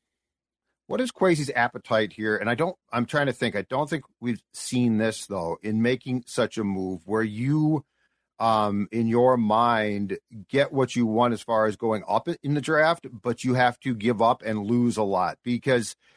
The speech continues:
he, I, I think his preference in life is to actually accumulate picks by going backwards. Um, but that being said, so l-, let's say he,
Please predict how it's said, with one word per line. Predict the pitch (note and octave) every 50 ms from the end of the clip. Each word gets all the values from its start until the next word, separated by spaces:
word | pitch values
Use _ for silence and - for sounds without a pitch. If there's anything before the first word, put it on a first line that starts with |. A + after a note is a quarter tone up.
| _ _
he, | _ - G3 A#3 A3+ -
I, | C#3+ D3+ E3 -
I | C3 C#3+ D3+
think | C#3+ - - G#3 B3+ C4+ A#3 -
his | - - G3 F3+ E3 D3+ C#3 A#2+
preference | - - E3 E3 E3+ - E3 D3 B2+ - -
in | C3 A#2
life | A#2 B2 C#3 D3 D3 C#3 B2+ - -
is | A2 B2+ G#2+ -
to | B2 A#2 A#2+
actually | A#2 A#2+ - - - B2 A2+ G#2
accumulate | F#2+ - - - F3 F3+ F3 E3 D#3+ D3+ C3 C3+ A#2+ A2 -
picks | - - B2+ A#2+ - -
by | - - A#2 A2
going | G#2 A#2+ A#2 A2+ G#2+ G2 F#2+
backwards. | G2+ A2 A2 A2+ A2 - - F2+ D#2 D2 C#2+ - - - - _ _ _ _ _ _ _ _ _
Um, | G#2+ G#2+ G#2+ G#2 G#2 G2+ G2+ G2 F#2+ F2+ - _
but | - E3 D3+ A#2 - -
that | A#2 C3 C3+ D3 D3+ -
being | D3 C#3 C3+ B2 A#2
said, | - - C#3 B2 A2 G#2+ G2 F2 D#2 D#2+
so | - - - B2+ B2
l-, | B2+ C3+ - -
let's | C3 D3+ D3+ -
say | - F3 F3 E3
he, | D3+ D3+ D3 C#3 B2+